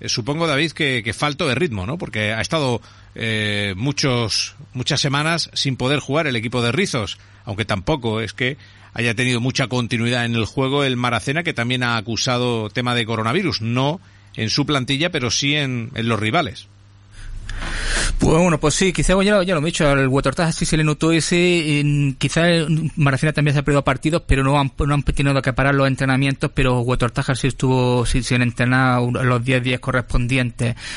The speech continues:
Speaker 2: por, eh, por el tema de, del covid diecinueve y de la cuarentena, y sí se lo notó en la segunda parte, quizá ese, ese bajón físico, y fue, ahí fue cuando el Maracena aprovechó para, para irse hacia arriba y logró remontar el marcador.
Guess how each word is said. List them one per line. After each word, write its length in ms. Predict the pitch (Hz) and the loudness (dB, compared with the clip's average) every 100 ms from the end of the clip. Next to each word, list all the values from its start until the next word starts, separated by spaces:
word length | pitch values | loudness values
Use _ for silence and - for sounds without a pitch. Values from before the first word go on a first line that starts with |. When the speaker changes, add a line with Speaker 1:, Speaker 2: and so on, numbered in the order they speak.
| - | -6
Speaker 2:
por, 160 | - 123 | 0 2
eh, 260 | 127 123 120 | 4 2 2
por 200 | 131 117 | 2 0
el 120 | 117 | 0
tema 280 | 143 135 127 | 0 2 2
de, 320 | 123 127 123 | 2 2 2
del 180 | 120 120 | 0 0
covid 220 | 135 127 | 0 2
diecinueve 340 | 127 131 135 | 2 2 2
y 20 | |
de 80 | 131 | 2
la 100 | 123 | 2
cuarentena, 480 | 123 127 123 135 135 | 2 2 2 0 0
y 20 | |
sí 80 | 120 | 0
se 100 | 135 | 2
lo 80 | 127 | 2
notó 200 | 120 135 | 2 2
en 60 | |
la 60 | 123 | 2
segunda 380 | 123 127 131 120 | 2 0 2 2
parte, 260 | 123 117 | 0 0
quizá 220 | 127 113 131 | -2 0 0
ese, 360 | - 131 135 | 2 2 2
ese 180 | 131 131 | 2 0
bajón 280 | 117 131 120 | 0 0 0
físico, 500 | - 123 120 135 135 - - - | 0 0 0 0 -2 -4 -8 -2
y 80 | 120 | 0
fue, 260 | - 127 | 2 4
ahí 120 | 127 | 2
fue 140 | - 131 | 2 2
cuando 180 | 127 127 | 2 2
el 60 | |
Maracena 400 | 117 117 131 127 | 2 0 0 0
aprovechó 460 | 120 127 117 - 127 | 2 0 0 0 0
para, 380 | 123 123 123 - | 2 2 2 2
para 140 | 120 | 2
irse 200 | 123 - | 2 0
hacia 140 | 113 | 0
arriba 320 | 117 123 127 131 - - | 2 2 2 0 -6 -2
y 240 | 113 113 | 2 4
logró 400 | 110 110 120 117 | 4 2 2 2
remontar 400 | 123 113 113 117 | 2 2 2 2
el 100 | 110 | 2
marcador. 420 | 110 107 110 120 | 2 0 0 0